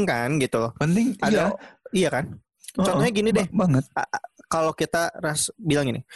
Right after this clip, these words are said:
Speaker 1: "Nggak, aku nggak boleh cemas, aku nggak boleh
Speaker 2: Hmm.
Speaker 1: takut, aku benci ketika aku harus takut sama sesuatu, aku benci ketika
Speaker 2: Heeh.
Speaker 1: aku cemas sama sesuatu."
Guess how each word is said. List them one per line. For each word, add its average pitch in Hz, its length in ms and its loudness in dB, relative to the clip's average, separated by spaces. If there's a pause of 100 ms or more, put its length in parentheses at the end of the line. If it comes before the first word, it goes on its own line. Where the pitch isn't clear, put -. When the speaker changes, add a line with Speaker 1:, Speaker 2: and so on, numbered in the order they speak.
(140)
Speaker 1:
"Nggak, 151 240 0
aku - 200 -4
nggak 135 200 0
boleh 131 180 2
cemas, 147 320 -2
aku - 220 -4
nggak 135 180 0
boleh 127 160 2
Speaker 2:
Hmm. 131 140 4
Speaker 1:
takut, 127 260 4
aku - 220 -4
benci 135 400 0
ketika 135 560 -2
aku 135 180 -4
harus 131 260 -4
takut - 300 -4
sama 135 240 -2
sesuatu, 143 460 0
aku - 180 -2
benci 139 320 0
ketika 117 220 4
Speaker 2:
Heeh. 120 100 2
Speaker 1:
aku 143 160 0
cemas 143 300 -2
sama 131 240 0
sesuatu." 135 500 0